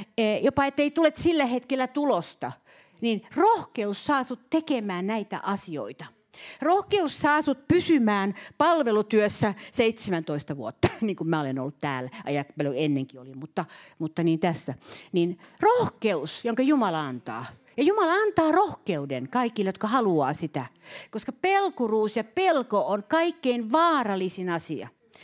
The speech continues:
Pelkuruus ryöstää meidän palvelutöitä. Ja pelkuruus vie pois Jumalan, niin kuin, semmoisen johdatustakin, koska me epäilemme, pelkäämme, että "oo, ei se onnistu, ja ei mun, just minusta ole, ja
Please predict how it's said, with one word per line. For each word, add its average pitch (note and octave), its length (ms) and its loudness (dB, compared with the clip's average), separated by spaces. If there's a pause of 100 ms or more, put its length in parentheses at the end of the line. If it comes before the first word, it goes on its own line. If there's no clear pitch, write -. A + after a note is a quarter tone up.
(400)
Pelkuruus C4 600 0
ryöstää A#3 680 -2
meidän G3 340 -4
palvelutöitä. F3 840 -2 (380)
Ja G3+ 100 -6
pelkuruus A#3+ 720 0
vie G3+ 320 2 (280)
pois B3 400 2
Jumalan, A#3 520 2
niin G3 140 -4
kuin, G#3 100 -4
semmoisen G#3+ 360 -4
johdatustakin, F#3 800 -2
koska F#3 260 -4
me G3+ 180 -6
epäilemme, F3 520 -2
pelkäämme, E3 560 0
että D3 260 -4
"oo, F#3 180 2
ei E3+ 240 0
se E3+ 160 -2
onnistu, D#3+ 500 0
ja D3+ 60 -8
ei F#3+ 120 -6
mun, G3 200 -4
just F#3+ 180 -8
minusta A3 460 0
ole, F3 220 2
ja D#3 120 0